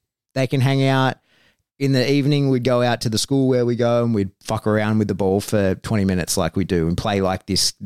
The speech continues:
Then we go back into my garage and play this stupid bull rush game that he's invented that I just go along with. And that'd be it. But, like,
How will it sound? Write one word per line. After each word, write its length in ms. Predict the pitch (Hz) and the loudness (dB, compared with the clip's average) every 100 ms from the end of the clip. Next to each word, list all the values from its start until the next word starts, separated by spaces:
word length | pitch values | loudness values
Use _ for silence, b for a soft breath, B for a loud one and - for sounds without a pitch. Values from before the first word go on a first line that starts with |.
| - 120 | -12 -4
Then 160 | 117 | -2
we 80 | 107 | 0
go 120 | 104 | 0
back 240 | 98 98 107 | -2 -2 -2
into 120 | 101 | 0
my 160 | 92 | 0
garage 360 | 90 104 113 113 | -2 -2 -2 -2
and 120 | 98 | -4
play 160 | - 101 | -2 0
this 140 | 95 | 0
stupid 340 | - 107 95 - | -2 -2 -4 -2
bull 180 | 107 | 0
rush 260 | 117 113 - | 0 0 -2
game 280 | 120 117 120 | 0 2 2
that 180 | 113 - | 2 2
he's 240 | 113 101 | 0 0
invented 540 | 104 104 117 - 110 | 0 0 0 0 -2
that 180 | 104 98 | -2 -2
I 120 | 107 | -2
just 200 | 107 107 | -2 -2
go 160 | 113 110 | -2 0
along 240 | 107 113 | 0 2
with. 260 | 120 117 127 b b - | 2 0 -2 b b -4
And 80 | 175 | -2
that'd 120 | 202 | 0
be 200 | 147 214 | 0 0
it. 180 | 330 - 139 | -2 -8 -4
But, 180 | 170 170 | -4 -2
like, 320 | 170 175 | -2 -2